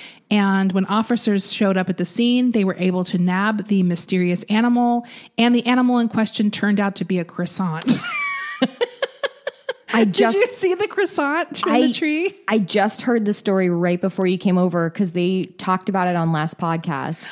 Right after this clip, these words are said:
Speaker 1: Oh, they did?
Speaker 2: Yes.
Speaker 1: Oh, my God.
Speaker 2: But I thought that was so funny. Like, and one of the things that those guys said was, like, it would be alarming anyway, just to see, like, how did that croissant get into that tree?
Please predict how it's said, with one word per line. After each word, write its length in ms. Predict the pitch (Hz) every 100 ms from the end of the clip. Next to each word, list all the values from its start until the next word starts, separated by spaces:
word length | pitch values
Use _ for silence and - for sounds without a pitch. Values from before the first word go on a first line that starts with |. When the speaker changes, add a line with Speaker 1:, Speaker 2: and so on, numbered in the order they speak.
| - -
Speaker 1:
Oh, 100 | 311
they 140 | 320
did? 360 | 240 240 277 240
Speaker 2:
Yes. 440 | 233 226 233 -
Speaker 1:
Oh, 120 | 240
my 140 | 240 233
God. 340 | 226 214 196
Speaker 2:
But 140 | 185 -
I 140 | 240
thought 280 | 254 247 247
that 160 | 240
was 160 | 220 214
so 720 | - 202 190 196 185 185 - - _ _ _ _ _ -
funny. 420 | - 208 202 190
Like, 240 | 165 165 165
and 180 | 185 190
one 140 | 208
of 60 | 208
the 80 |
things 340 | 190 190 180 175
that 180 | 175 -
those 360 | 170 170 170
guys 360 | - 165 160 156
said 640 | - 165 156 156 156 - - - -
was, 480 | - 175 160 156 147
like, 400 | 147 147 - - -
it 80 | 196
would 200 | 175 190
be 140 | 190 180
alarming 640 | 165 160 160 160 147 143
anyway, 440 | - 151 160 180 180
just 240 | 175 -
to 80 | 170
see, 240 | - 156
like, 160 | 151 156
how 220 | - 165
did 140 | 165 156
that 280 | 131 -
croissant 640 | - 170 - 151 151 - 175
get 160 | 151
into 200 | 143 147
that 200 | 139 131
tree? 480 | - 156 143 156